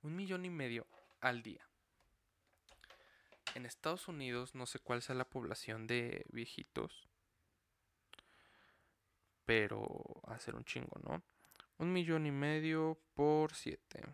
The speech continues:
Son diez millones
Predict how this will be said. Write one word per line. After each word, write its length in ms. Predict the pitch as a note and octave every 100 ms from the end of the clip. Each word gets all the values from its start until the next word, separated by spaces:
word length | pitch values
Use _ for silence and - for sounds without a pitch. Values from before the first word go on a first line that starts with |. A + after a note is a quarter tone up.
| - - - _ _ _ _ _ _ _ _ _ _ - - - - - - _
Son 360 | - D3+ E3 F3+ _ -
diez 560 | C3 D3 D#3 F#3+ G3
millones 800 | F#3 D3+ C3+ C3 B2+ D#3 -